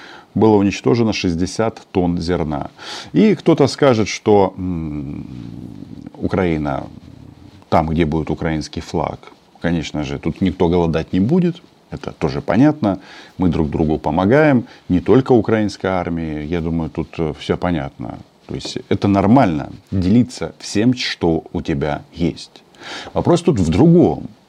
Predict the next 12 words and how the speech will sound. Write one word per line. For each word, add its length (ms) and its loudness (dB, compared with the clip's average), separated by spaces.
А 300 0
кто 200 0
будет 280 2
голодать? 680 -2
Ведь 180 -2
это, 400 -2
на 120 2
самом-то 380 -4
деле, 380 -4
закладываются 800 2
кирпичики 800 -4
будущего 720 2